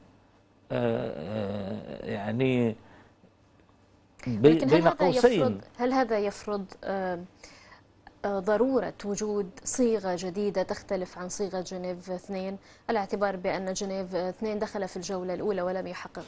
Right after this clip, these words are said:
Speaker 2: إنجاز، دخل في الجولة الثانية، ونحن الآن، آه، أمام جولة ثالثة، آه،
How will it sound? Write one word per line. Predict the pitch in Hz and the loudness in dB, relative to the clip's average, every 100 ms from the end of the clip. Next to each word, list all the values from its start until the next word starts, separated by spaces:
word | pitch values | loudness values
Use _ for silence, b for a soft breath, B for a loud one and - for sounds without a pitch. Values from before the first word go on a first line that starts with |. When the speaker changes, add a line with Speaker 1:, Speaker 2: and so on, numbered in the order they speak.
| 185 | -6
Speaker 2:
إنجاز، | 190 208 226 214 | -2 0 2 0
دخل | 202 196 175 | -4 -4 -6
في | - | -6
الجولة | 180 180 190 175 | -10 -6 -6 -6
الثانية، | 175 208 208 214 | -6 -6 -4 -2
ونحن | 214 214 240 | -2 -2 -2
الآن، | 208 208 214 - B B B - | -2 -2 -4 -6 B B B 0
آه، | 202 190 180 | 2 4 2
أمام | 196 196 | 0 0
جولة | 208 220 214 | 2 2 2
ثالثة، | - 185 175 - 196 240 - - | 2 2 2 -2 -4 -4 -8 -8
آه، | - 233 | -4 -4